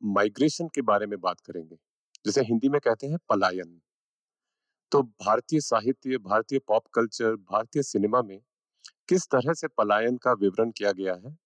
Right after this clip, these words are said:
आज उस पे थोड़ी चर्चा करेंगे। स्पॉटलाइट में आज हम म्यूजिक कंपोजर जयदेव पे बात करेंगे। एक बहुत ही उच्च कोटि के कलाकार थे जयदेव,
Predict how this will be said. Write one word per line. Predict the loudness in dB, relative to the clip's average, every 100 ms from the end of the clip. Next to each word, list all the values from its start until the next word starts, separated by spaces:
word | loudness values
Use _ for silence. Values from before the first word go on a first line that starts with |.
| -20 -20 _ _ -2
आज | 0 0
उस | 0
पे | 0
थोड़ी | 0 -2
चर्चा | 0 0 2 0
करेंगे। | -2 -8 -8 -18 _ _ _ _ _ _ _ _ _ _ _
स्पॉटलाइट | -12 -2 0 2 0 0 -2
में | -4 2
आज | 2 2 -2
हम | -2 -4 -16 _ _ _ _ -4
म्यूजिक | 2 4 4 2
कंपोजर | 0 0 -2 2 0 -2 0
जयदेव | 2 4 4 2
पे | 0
बात | 0 -2 -4
करेंगे। | -16 -16 -20 _ _ _ _ _ _ _ _ _ -2
एक | 2
बहुत | 4 2 2
ही |
उच्च | 0 0 -2
कोटि | 0 0 0
के | -2
कलाकार | 0 2 4 2 0
थे | -2
जयदेव, | 0 0 0 -4